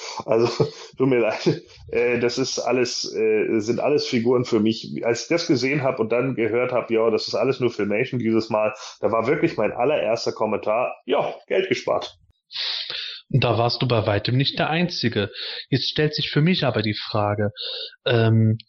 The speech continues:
Speaker 2: wäre es für dich interessanter gewesen, wenn die Trollaner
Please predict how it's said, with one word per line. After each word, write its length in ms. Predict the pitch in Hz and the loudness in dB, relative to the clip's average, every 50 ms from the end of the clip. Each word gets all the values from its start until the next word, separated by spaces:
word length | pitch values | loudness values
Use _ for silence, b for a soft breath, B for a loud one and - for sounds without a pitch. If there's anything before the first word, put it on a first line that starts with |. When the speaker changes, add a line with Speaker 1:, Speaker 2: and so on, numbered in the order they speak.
| _ _ _ _ _ _ - | _ _ _ _ _ _ -2
Speaker 2:
wäre 400 | 123 113 127 135 143 160 170 135 | 0 2 2 2 2 2 2 2
es 200 | 131 123 - - | 0 0 -2 -2
für 120 | - 127 | -2 -2
dich 340 | 107 - 139 170 170 - - | 0 0 0 0 0 0 0
interessanter 800 | 143 151 156 143 147 127 127 117 - - 120 113 127 131 151 151 | 2 2 2 2 2 2 0 0 0 0 0 0 0 0 -2 0
gewesen, 480 | 151 165 151 156 147 139 135 123 110 | 0 0 0 2 0 0 0 0 0
wenn 140 | 117 117 123 | 0 0 0
die 120 | 143 160 156 | 0 -2 -2
Trollaner 800 | 151 - - 120 110 110 110 113 135 151 165 165 165 160 139 - | -2 -2 0 0 2 2 2 0 0 2 2 2 2 0 -2 -4